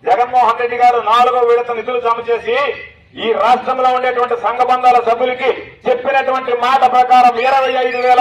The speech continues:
ఐదు వందల డెబ్బై కోట్ల రూపాయలు ఈ రోజు సంఘ బంధాల ఖాతాలో మహిళలకు జమ చేయడం జరిగింది అనేటువంటి విషయాన్ని ఈ సందర్భంగా మీ అందరికీ గుర్తు చేస్తున్నాను. జగన్మోహన్ రెడ్డి గారు నాలుగు విడతల్లో ఇస్తానన్నాడా లేదా?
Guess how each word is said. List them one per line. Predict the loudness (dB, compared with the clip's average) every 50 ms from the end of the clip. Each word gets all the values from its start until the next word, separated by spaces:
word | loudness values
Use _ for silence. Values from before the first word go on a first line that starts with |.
| 4 4 2
ఐదు | 2 0 -2
వందల | -2 -2 0 2 4 4 4 2
డెబ్బై | 2 -2 -2 0 0 2 2 0
కోట్ల | 0 0 2 2 2 2 2 0 0 2
రూపాయలు | 2 2 2 4 4 4 4 4 2 0 -2 -4 -10 -12 -6 -4 -2
ఈ | 0 0
రోజు | 2 0 0 0
సంఘ | -2 -2 -4 -2 0 0
బంధాల | 0 0 -2 -2 -2
ఖాతాలో | 0 0 0 2 2 2 2 2
మహిళలకు | 0 2 2 2 2 2 2 0 2 2
జమ | 2 0 0 -2 -4
చేయడం | -4 -2 -4 -2 -2
జరిగింది | -2 -2 -2 -2 -4 -4 -2 -2
అనేటువంటి | -2 -2 -2 -6 -6 -2 0 0
విషయాన్ని | 0 0 -2 -4 -6 -6 -8
ఈ | -8
సందర్భంగా | -8 -6 -6 -6 -4 -4 -6 -6 -6
మీ | -8 -8 -8
అందరికీ | -8 -8 -8 -10 -10 -10
గుర్తు | -8 -10 -10 -10 -10 -12 -10
చేస్తున్నాను. | -10 -10 -10 -10 -12 -12 -12 _ -4 -4
జగన్మోహన్ | -2 0 0 0 0
రెడ్డి | 0 0 2
గారు | 4 4 4 2
నాలుగు | 2 2 2 2 2
విడతల్లో | 0 0 0 0 0 2 2
ఇస్తానన్నాడా | 2 2 0 -2 0 0 0 2 2 4 4 4
లేదా? | 4 4 4 2 2 0 0 -2